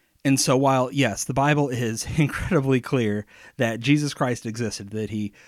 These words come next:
walked on the earth, that he did what he did, what I instead want to do today is not just look at the surface level thing and says, "Well,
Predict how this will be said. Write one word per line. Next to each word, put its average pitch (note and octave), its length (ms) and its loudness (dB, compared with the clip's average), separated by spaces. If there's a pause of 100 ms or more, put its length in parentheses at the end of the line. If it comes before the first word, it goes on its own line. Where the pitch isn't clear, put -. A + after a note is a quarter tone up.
(240)
walked B2+ 380 4
on B2 100 0
the B2 140 0
earth, B2 220 0
that A2+ 120 -6
he G#2+ 140 -6
did B2 220 -2
what B2 120 -2
he A#2 80 -2
did, A2+ 380 -4 (440)
what C3+ 160 0
I D#3+ 140 2
instead F3+ 280 2
want C#3+ 180 2
to C3 80 -10
do B2+ 100 0
today A#2+ 320 -2
is A#2 160 -4
not F#3+ 240 0
just D#3 220 -2
look C#3+ 180 -2
at C#3+ 80 -6
the B2 80 -6
surface C3 400 -4
level A#2+ 180 -4
thing B2 220 -4
and A#2+ 80 -4
says, A#2 260 -6
"Well, C3+ 320 0